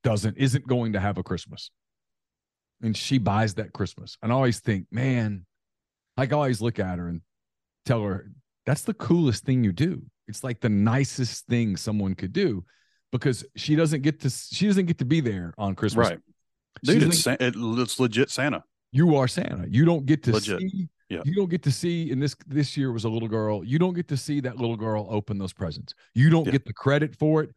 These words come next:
Speaker 1: You don't get a thank you. You don't get a hug. You don't get the s-, you don't get to see the smile. You just get to know in your heart that you did it.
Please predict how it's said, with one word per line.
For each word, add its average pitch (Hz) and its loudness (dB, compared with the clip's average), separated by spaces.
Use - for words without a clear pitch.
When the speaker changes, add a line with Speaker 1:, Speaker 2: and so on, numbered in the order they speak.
Speaker 1:
You 123 0
don't 127 -2
get 101 -4
a 85 -10
thank 131 -4
you. 151 0
You 120 2
don't 127 0
get 104 -2
a 85 -10
hug. 147 -2
You 156 4
don't 151 2
get 95 -6
the - -10
s-, - -10
you 131 4
don't 139 4
get 110 -2
to 92 -8
see 123 -2
the 98 -2
smile. 143 -2
You 185 2
just 233 0
get 165 -6
to 131 0
know 139 0
in 131 -4
your 117 -4
heart 92 -8
that - -2
you 101 4
did 90 -2
it. - -20